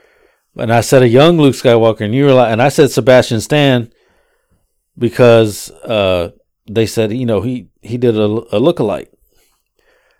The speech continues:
I'm about to show you a picture. One is Mark, young Mark Hamill,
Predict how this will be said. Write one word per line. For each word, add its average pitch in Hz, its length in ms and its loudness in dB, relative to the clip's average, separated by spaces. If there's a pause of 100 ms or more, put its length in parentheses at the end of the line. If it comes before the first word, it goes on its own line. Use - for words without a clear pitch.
(120)
I'm 120 140 -4
about 143 180 4
to 117 60 -4
show 147 140 2
you 131 120 4
a 120 40 -2
picture. 110 560 -2 (1080)
One 117 200 0
is 110 300 0
Mark, 113 340 -2
young 127 280 -2
Mark 131 180 -2
Hamill, 120 480 -6